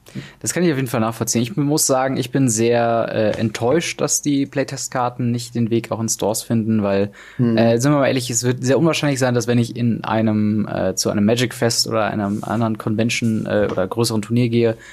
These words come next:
Speaker 1: dass ich dort, äh, einen Draft spiele, weil ich einfach nicht so der Limited Man bin.
Speaker 2: Hm.
Speaker 1: Ähm, dementsprechend hätte ich mir sehr gewünscht, einfach die Option zu haben, äh, so eine, sich eine kleine Collection von diesen, äh, doch sehr, sehr besonderen Karten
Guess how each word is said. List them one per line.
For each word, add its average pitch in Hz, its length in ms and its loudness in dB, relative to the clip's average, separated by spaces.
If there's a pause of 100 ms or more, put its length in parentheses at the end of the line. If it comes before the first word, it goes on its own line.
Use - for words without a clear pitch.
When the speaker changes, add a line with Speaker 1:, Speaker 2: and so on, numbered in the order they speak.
(180)
Speaker 1:
dass 110 140 0
ich 107 100 -4
dort, 107 460 0
äh, - 80 -4
einen 107 120 -4
Draft 117 320 0
spiele, 127 320 2
weil 110 120 2
ich 107 100 -4
einfach 107 200 -4
nicht 110 160 -6
so 107 100 -6
der 104 100 -2
Limited 160 380 2
Man 131 400 -2
bin. 131 200 0 (560)
Speaker 2:
Hm. 123 140 4
Speaker 1:
Ähm, 120 420 4 (600)
dementsprechend 123 600 0
hätte 123 100 -2
ich - 80 -6
mir 120 80 2
sehr 113 140 2
gewünscht, 113 320 0
einfach 107 180 -2
die 113 60 2
Option 139 300 0
zu 120 180 -2
haben, 107 440 0
äh, 101 260 0
so 107 120 -2
eine, 107 280 2
sich 120 160 -4
eine 139 80 -2
kleine 175 220 2
Collection 131 500 -2
von 120 180 0
diesen, 117 360 0 (340)
äh, 110 160 -2
doch 123 220 -4
sehr, 123 360 2
sehr 117 400 2
besonderen 120 540 2
Karten 104 480 -4